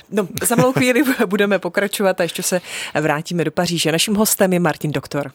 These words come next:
Povídám si se sportovním ředitelem Českého olympijského výboru a také šéfem olympijských výprav Martinem Doktorem. Ještě zpátky do Paříže. Hodně se řešila bezpečnost, vy jste si pochvaloval olympijské hry v Paříži.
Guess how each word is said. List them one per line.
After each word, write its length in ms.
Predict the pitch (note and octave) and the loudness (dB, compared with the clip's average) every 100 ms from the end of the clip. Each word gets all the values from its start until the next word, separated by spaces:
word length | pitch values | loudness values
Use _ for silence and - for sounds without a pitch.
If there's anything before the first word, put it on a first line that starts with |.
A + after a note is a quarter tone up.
| _ | _
Povídám 420 | A#3 C4 B3+ A#3 | 0 2 4 2
si 140 | A3+ | 2
se 100 | A#3+ | 2
sportovním 500 | A3+ - G#3+ A3+ A3 | 0 0 0 2 2
ředitelem 500 | G#3+ G#3 G#3+ G#3 G3+ | 0 -2 -2 0 0
Českého 540 | G3 G#3 - G#3 G3 G3 | -2 -4 0 0 0 0
olympijského 600 | F#3+ F#3+ F#3+ - G3 G3 | -2 -4 -6 -6 -6 -8
výboru 440 | F#3+ F3+ F#3 F3 | -8 -6 -4 -4
a 40 | F3+ | -6
také 320 | F#3 F#3 F3 | -4 -4 -2
šéfem 400 | - F#3+ G3+ G3 | 0 0 0 -2
olympijských 600 | F#3 F3 F#3 - - E3 | 0 0 0 -4 -6 -10
výprav 520 | E3 F3+ - F#3+ F3+ F#3 | -6 -6 0 0 0 -2
Martinem 460 | E3+ E3 F3 D#3 | -4 -2 -4 -4
Doktorem. 520 | D3+ - F#3 F3+ E3+ F3 F#3 | -6 -4 0 0 0 -2 -4
Ještě 500 | E3+ D#3 - F3+ E3+ | -6 -4 -2 0 0
zpátky 560 | - D#3 D3+ - E3+ - - - - | -2 -4 -6 -2 -2 -2 -12 -14 -4
do 100 | E3 | -2
Paříže. 760 | D#3 F3 F3+ E3+ F3 E3+ E3+ E3+ - E3+ | 0 0 2 0 2 4 4 0 0 0
Hodně 240 | F3 F3 | 2 2
se 160 | - F#3+ | 0 0
řešila 500 | F3 - F#3 F3+ F3+ | -2 0 2 2 0
bezpečnost, 760 | D#3 D3 - F#3+ - G#3+ G3+ - | -4 -4 -2 -4 -2 -2 0 -2
vy 80 | E3+ | -4
jste 160 | - | -4
si 180 | E3 F#3 | -2 -2
pochvaloval 600 | D#3 C3+ - D#3+ E3+ F3+ | -4 -8 -4 -2 0 0
olympijské 540 | F3+ F3 F3 E3+ F3 E3+ | 0 -2 -4 -4 -2 -2
hry 140 | F3 | -4
v 40 | |
Paříži. 440 | - E3+ E3+ E3+ | -4 -4 -2 -2